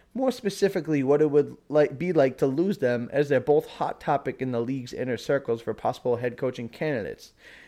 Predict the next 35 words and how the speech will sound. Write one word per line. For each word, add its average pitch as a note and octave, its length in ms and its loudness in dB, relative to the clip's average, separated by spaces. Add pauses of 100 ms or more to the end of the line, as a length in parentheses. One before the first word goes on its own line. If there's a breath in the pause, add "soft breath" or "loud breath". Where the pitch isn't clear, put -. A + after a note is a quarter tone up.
(120)
They D#3+ 160 4
may E3+ 200 6
have E3+ 200 4
opportunities E3 580 -2
presented D#3 440 0
themselves C3 560 -2 (240)
sooner A3+ 460 0
rather E3 420 6
than C#3 180 2
later, C3 420 0 (300 soft breath)
stating, D3 540 2 (640 soft breath)
"You'll D#3+ 100 8
always G3 340 2
want G3+ 140 -2
to E3+ 60 -2
keep F3+ 280 -8
the - 80 -2
guys C#3 360 4
that - 100 -4
are, B2 200 -4 (100)
that C#3+ 180 4
are B2+ 60 0
helping D#3+ 420 2
you C#3 120 -2
have B2+ 260 0
success. - 640 -4 (400 loud breath)
At D3 100 -2
the D3+ 80 -2
same F#3 300 0
time, E3 320 0
that's D3 160 0
part D3+ 260 4
of C#3 80 2
this C3 160 -4
business. - 640 -2